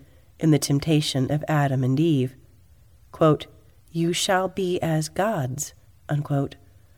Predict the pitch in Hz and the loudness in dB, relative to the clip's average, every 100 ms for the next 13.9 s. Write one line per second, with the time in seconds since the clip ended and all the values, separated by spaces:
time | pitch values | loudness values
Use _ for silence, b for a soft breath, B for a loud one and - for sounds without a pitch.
0 | b b - 175 175 170 160 156 151 156 | b b 6 10 10 8 6 4 4 2
1 | 147 143 - 240 262 131 117 - b b | 4 4 4 4 4 0 -4 -8 b b
2 | b - - 160 165 - 160 160 - 185 | b -6 2 4 4 4 4 4 4 2
3 | 214 165 131 135 151 160 160 156 143 143 | 2 0 0 0 0 2 2 2 0 0
4 | 175 160 131 127 143 170 185 165 127 131 | -6 -2 0 0 0 0 0 0 0 -4
5 | - - - - - - - - _ - | -14 -20 -20 -20 -20 -20 -20 -20 _ -6
6 | - 190 196 190 147 143 135 131 b b | 0 4 4 4 4 4 4 0 b b
7 | b b 160 156 - 233 - 151 143 147 | b b -6 -2 0 2 2 2 4 6
8 | 185 214 143 - 139 - - - 285 208 | 4 2 -2 -2 -2 0 0 2 2 2
9 | 127 131 147 135 165 - 180 180 240 196 | 2 2 4 4 2 -2 -2 2 2 2
10 | 117 117 123 b b - 170 165 - 151 | 0 -2 -4 b b -2 2 2 4 4
11 | 151 151 135 147 - - 165 156 - 151 | 2 2 0 0 -4 -8 -8 -6 0 2
12 | 156 - - - - 170 156 - 143 143 | 2 -2 -10 -4 2 2 2 0 0 0
13 | 131 156 160 131 139 131 170 147 143 | -4 -2 -2 0 0 2 4 2 0